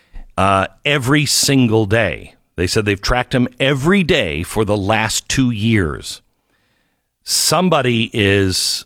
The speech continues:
uh, monitoring, as you will hear on my Friday podcast. I don't remember what episode it was. Can you see if you can, uh, alert, uh, the, uh, the Blaze and see if they can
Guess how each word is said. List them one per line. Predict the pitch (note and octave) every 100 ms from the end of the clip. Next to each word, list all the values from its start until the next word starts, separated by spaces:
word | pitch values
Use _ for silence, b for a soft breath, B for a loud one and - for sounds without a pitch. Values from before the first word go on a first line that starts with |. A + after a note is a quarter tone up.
| _
uh, | F2+ F2
monitoring, | E2+ G#2+ B2 B2 - F2 A#1+ A1
as | D2 F2
you | A2
will | G2+ F#2+
hear | G2+ A#2+ A2 A2
on | G#2+ G2
my | F#2 E2+ D#2 D#2
Friday | - _ A2 A#2+ A#2+ G#2
podcast. | - - B2 B2+ - G2+ F#2 F#2+ - D2+
I |
don't | G2+ C#3
remember | C#3+ C3 C3 B2
what | A#2 A#2 A#2
episode | A#2 A#2+ - G#2+ F#2+
it | F2+ - _
was. | G2 G#2+ G2+ G2+ - B B B
Can | - C#3
you | F#3+
see | - D3
if | C3+ C3+
you | A#2+
can, | B2 A2 G2+
uh, | F#2 F2+
alert, | G#2+ G#2 G#2 A2+ A2 - - _ _ _ _ _ _ -
uh, | F#2+ F#2+ F2+ F2+
the, | E2+ F#2 G2 F#2+ F#2
uh, | E2+ E2 D2+ - _ _
the | F#2+ F2+
Blaze | G#2+ G#2+ G#2 A2+ -
and | - G2
see | - A#2
if | G2
they | G#2
can | G2+ F#2+ E2+